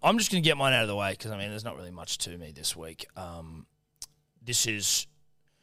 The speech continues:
this is remo-, I didn't look at any fucking odds. I didn't know who was favourite. I didn't know what the lines were. I didn't know what fucking margins were paying. I'm just going double enders essentially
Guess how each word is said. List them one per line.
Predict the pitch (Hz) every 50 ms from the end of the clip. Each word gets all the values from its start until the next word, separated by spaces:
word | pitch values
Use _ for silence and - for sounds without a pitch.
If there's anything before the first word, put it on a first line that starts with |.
| _ _ _ _ _
this | 120 117 - 123
is | 117 104 113
remo-, | 110 110 113 110 113 101
I | 92 117 127
didn't | 131 123 127 113
look | 113 - 123
at | 101 -
any | 110 117 117 113
fucking | - - - 95 92 - 90
odds. | 87 85 87 92 95 - - -
I | - 104
didn't | 104 101 101
know | 95 92
who | 90 98 110 110 107
was | 98 95
favourite. | - - 87 87 87 85 92 90 - -
I | 95
didn't | 98 95 95
know | 92 90 92
what | 92 98 104 -
the | 95 95
lines | 92 92 90 90 90 90 92 95
were. | 90 90 90 87
I | 80 90
didn't | 95 95 92
know | 92 90 90
what | 90 95 101 101 - -
fucking | - 98 95 92 - 98 92 90 87 87 85 80 - 92
margins | 87 87 90 90 90 87 90 87 87 90
were | 95
paying. | _ - 87 85 82 82 85 87 - -
I'm | 95 98 98
just | 107 120 -
going | 147 131 120 110 104 95 95
double | - 104 101 101 98 98 95
enders | 92 95 98 92 95 92 87 - -
essentially | - - - - 110 104 107 - - 101 92 85 73 78 -